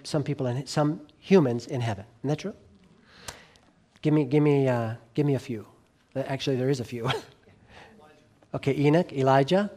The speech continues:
Ah, Moses. Moses is the tricky one. Because Enoch and Elijah did not see death. They, uh, what the Bible refers to, were translated. But, uh, not so with Moses. Open your Bibles to the book of Jude.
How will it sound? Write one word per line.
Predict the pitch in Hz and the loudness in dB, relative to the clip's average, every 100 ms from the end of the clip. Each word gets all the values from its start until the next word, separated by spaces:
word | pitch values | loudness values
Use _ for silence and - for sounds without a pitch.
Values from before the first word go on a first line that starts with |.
| - - - - - - - - | -18 -20 -20 -20 -20 -20 -20 -4
Ah, | 156 165 - - _ _ - | 4 4 4 -6 _ _ -4
Moses. | 131 143 107 - | 0 0 -2 0
Moses | 175 247 277 214 | 2 4 4 2
is | 151 | 0
the | |
tricky | 147 151 139 110 | -2 -2 -2 -6
one. | 90 87 _ _ _ - - - - - - - - | -8 -16 _ _ _ -20 -20 -20 -20 -18 -18 -6 0
Because | 180 196 180 | 4 6 6
Enoch | 294 339 | 4 6
and | 285 | 6
Elijah | 185 156 156 165 151 | 6 8 6 6 2
did | 123 135 | 0 0
not | 131 127 | 0 -2
see | - 120 | -4 -6
death. | 95 - - _ _ - _ _ _ _ _ _ _ - | -8 -12 -18 _ _ -20 _ _ _ _ _ _ _ -10
They, | 107 123 143 139 | 0 4 6 6
uh, | 117 120 135 | 2 -2 -4
what | 127 | -4
the | 123 | -2
Bible | 123 131 | -2 -2
refers | 123 139 123 | -4 -4 -6
to, | - 131 123 | -4 -4 -2
were | 117 | -6
translated. | 107 - 120 117 110 - 92 90 - - _ - - - _ _ - | -8 -10 -6 -6 -6 -8 -8 -10 -16 -20 _ -20 -20 -20 _ _ 0
But, | 135 131 135 | 2 2 0
uh, | 123 120 | 2 2
not | 135 165 | 2 0
so | - | 2
with | 147 | 0
Moses. | 127 123 117 120 | 0 -2 -2 -2
Open | 226 269 | 0 0
your | 151 | 2
Bibles | 135 135 139 - | 2 2 0 -4
to | 131 | -4
the | 117 | -2
book | 147 151 | -2 -4
of | 139 107 | -6 -8
Jude. | 101 120 139 127 87 - | -6 -2 2 0 -2 -16